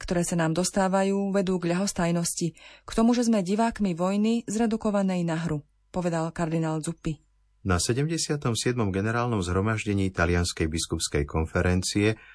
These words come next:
Speaker 2: boli hostiami aj David Tencer, biskup Reykjavíku, Jozef Haľko, pomocný biskup Bratislavskej arcidiecézy,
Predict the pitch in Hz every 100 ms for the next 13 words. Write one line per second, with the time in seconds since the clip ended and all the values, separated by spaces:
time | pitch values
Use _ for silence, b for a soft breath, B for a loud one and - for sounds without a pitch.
0 | B 123 156 123 101 104 - 107 98 78
1 | 85 80 76 - 87 90 - 95 95 78
2 | - 69 69 76 - 95 85 82 - 90
3 | 85 - _ 95 92 90 78 82 101 104
4 | 113 110 85 80 80 90 80 98 - 110
5 | 95 78 78 73 71 73 - 76 87 -
6 | 107 107 101 - 101 98 95